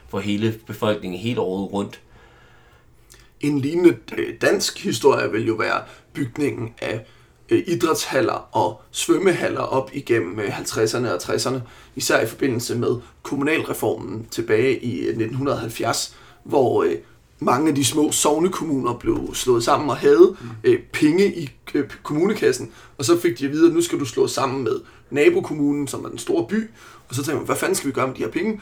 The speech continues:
Speaker 2: Om vi kan bygge en sportshal og en svømmehal, og så kan vi lægge dem i vores gamle sognekommune, og så er det i hvert fald ikke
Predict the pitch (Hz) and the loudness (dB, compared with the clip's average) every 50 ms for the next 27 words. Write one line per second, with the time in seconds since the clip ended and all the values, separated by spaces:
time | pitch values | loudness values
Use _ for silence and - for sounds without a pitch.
0 | - - - 160 - 160 165 170 185 208 214 - - - 196 214 214 - 190 180 | -10 -8 -6 -2 4 6 6 6 6 6 0 -2 0 2 2 2 4 4 2 0
1 | 180 180 - - 160 147 - - 170 180 175 165 143 - - - - - - - | 0 0 -2 -6 -4 -4 0 2 2 2 2 0 -2 -4 -6 -12 -20 -12 -6 -4
2 | 160 - 180 175 196 185 185 170 - - 170 - - 156 - 139 131 135 147 143 | 0 4 4 4 6 8 8 6 6 4 -2 -4 -4 -4 0 2 4 6 6 4
3 | - - - - - - - 196 190 196 220 214 - 143 151 180 202 202 - 165 | 2 -2 -6 -8 -2 0 2 2 2 2 2 2 2 2 2 2 0 0 -4 -4
4 | 156 147 151 147 120 - - - - - 147 - 180 170 170 147 127 - - 131 | -2 -2 -2 -4 -6 -12 -16 -16 -10 -6 0 4 8 8 8 8 6 2 0 0
5 | 143 147 - - | -2 -2 -2 -6